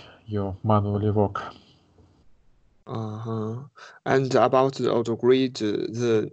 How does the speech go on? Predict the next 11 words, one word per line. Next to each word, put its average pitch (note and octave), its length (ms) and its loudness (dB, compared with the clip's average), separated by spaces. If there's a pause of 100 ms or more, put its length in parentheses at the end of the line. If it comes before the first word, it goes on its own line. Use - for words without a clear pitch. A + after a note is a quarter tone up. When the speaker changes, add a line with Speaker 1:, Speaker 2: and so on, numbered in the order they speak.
(160)
Speaker 2:
the B2+ 220 -2
guide C3 260 2
vane C#3 320 4
is G#2 280 0
necessary B2+ 460 -2
or G2 140 2
not? C3+ 400 0 (240)
Because C3+ 320 -2
I B2 160 2
just, B2 420 -2
uh, G#2+ 260 0